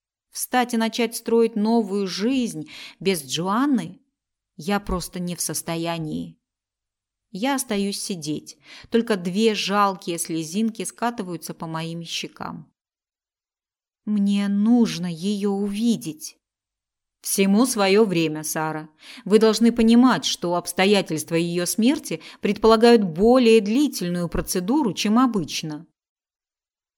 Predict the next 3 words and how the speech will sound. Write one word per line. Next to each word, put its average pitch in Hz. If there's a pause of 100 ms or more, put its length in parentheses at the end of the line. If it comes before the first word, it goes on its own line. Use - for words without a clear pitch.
(440)
Обстоятельства 202
ее 175
смерти. 185